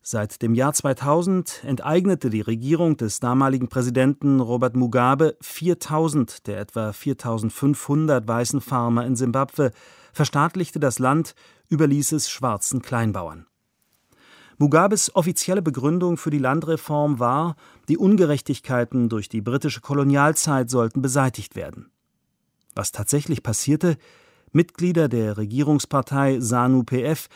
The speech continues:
bereicherten sich und übernahmen ganze Farmen. Aber den meisten fehlte das Wissen, wie sie die großen Ländereien betreiben sollten, und auch das Geld. Denn Banken im In- und Ausland geben nur wirklichen Landeigentümern Kredite.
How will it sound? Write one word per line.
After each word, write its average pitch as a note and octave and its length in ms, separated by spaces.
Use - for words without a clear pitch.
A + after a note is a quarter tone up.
bereicherten D3 580
sich G2+ 320
und A#2+ 160
übernahmen B2+ 600
ganze A2 320
Farmen. F2 540
Aber C#3+ 240
den C#3+ 160
meisten D#3+ 400
fehlte E3 300
das B2+ 240
Wissen, D#3+ 400
wie D#3+ 160
sie C#3+ 120
die A2 140
großen B2 460
Ländereien A#2+ 500
betreiben C#3 480
sollten, C3 520
und C3+ 180
auch A2+ 240
das - 240
Geld. G#2 380
Denn G2+ 260
Banken D#3+ 440
im B2 140
In- D#3 140
und C#3 160
Ausland D#3+ 560
geben D#3 300
nur D#3+ 180
wirklichen C#3+ 460
Landeigentümern B2+ 960
Kredite. A2+ 500